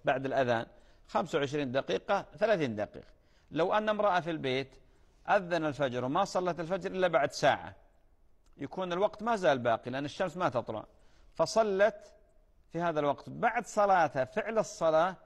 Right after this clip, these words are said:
هو الذي يم-، ي-، ي-، ي-، يدخل وقت النهي بالنسبة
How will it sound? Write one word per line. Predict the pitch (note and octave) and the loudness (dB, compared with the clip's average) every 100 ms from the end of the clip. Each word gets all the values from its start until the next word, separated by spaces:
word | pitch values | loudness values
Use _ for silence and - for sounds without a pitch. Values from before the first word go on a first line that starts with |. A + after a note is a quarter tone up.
| _ _ - | _ _ -8
هو | E3+ F#3+ | -2 0
الذي | F3+ E3 D#3+ | 0 0 2
يم-، | D#3+ | 0
ي-، | D#3+ | -2
ي-، | D#3+ E3+ D3 D#3 D3+ D3+ | -4 -4 -2 -6 -6 -6
ي-، | D#3+ C#3 | -6 -4
يدخل | E3 - D#3 D3 | -6 -4 -4 -2
وقت | D#3 - | -2 -4
النهي | C#3+ D#3+ D3 | -6 -2 -2
بالنسبة | C3 C#3 C#3+ C3 | -4 -4 -6 -6